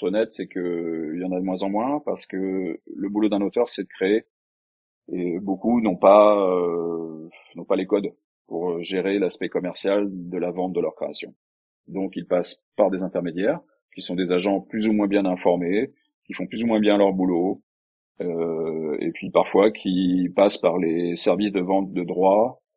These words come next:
des éditeurs ou du label sous lequel ils sont publiés aux États-Unis.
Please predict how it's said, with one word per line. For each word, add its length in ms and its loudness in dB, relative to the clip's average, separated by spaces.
des 500 -6
éditeurs 540 4
ou 140 -8
du 100 -6
label 320 2
sous 140 -8
lequel 360 2
ils 120 -10
sont 180 -10
publiés 380 -8
aux 100 -10
États-Unis. 480 -10